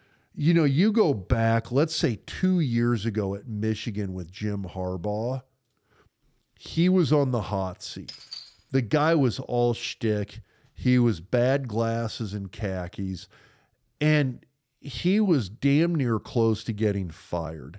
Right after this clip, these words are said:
He did a little reinvention. He kinda changed a few things in terms of how he administrated that program. He's got back-to-back wins over, over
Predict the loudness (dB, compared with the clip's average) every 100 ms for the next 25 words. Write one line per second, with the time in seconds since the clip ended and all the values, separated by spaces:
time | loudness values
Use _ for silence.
0 | -20 -20 _ -4 -2 2 2 2 0 2
1 | 4 4 4 4 2 2 0 0 -2 -2
2 | -4 -6 -4 -4 -2 -2 -4 -2 -2 -2
3 | -4 -8 -6 -4 -4 -4 -4 -4 -4 -6
4 | -8 -12 -18 _ -20 _ -6 -6 -4 -2
5 | 0 0 -2 -4 -4 -2 2 2 2 0
6 | -4 -4 -6 -4 -2 0 -2 -4 -8 -8
7 | -6 -2 0 -2 -2 -2 -2 -6 -14 -20
8 | _ -2 0 2 0 0 -2 -2 0 -2
9 | -6 -4 -2 -2 -4 -2 0 -2 0 -2
10 | 0 0 -2 -4 _ 2 2 2 0